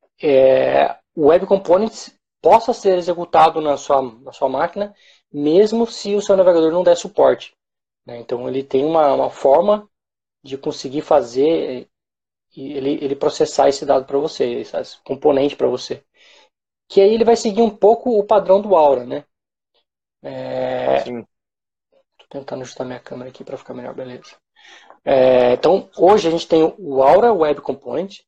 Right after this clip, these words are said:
Speaker 1: que até então era como se fazia componentes do Lightning, e recentemente surgiu o Lightning Web Component. Não vou lembrar a data especificamente,
Speaker 2: Sim.
Speaker 1: mas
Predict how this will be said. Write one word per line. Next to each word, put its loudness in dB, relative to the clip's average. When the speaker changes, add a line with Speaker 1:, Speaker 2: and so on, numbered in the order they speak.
Speaker 1:
que -20
até -4
então 0
era 0
como -6
se -12
fazia 0
componentes -4
do -2
Lightning, -2
e 2
recentemente 0
surgiu 2
o -8
Lightning 0
Web -4
Component. -4
Não -18
vou -4
lembrar -4
a -4
data -4
especificamente, -10
Speaker 2:
Sim. -10
Speaker 1:
mas 0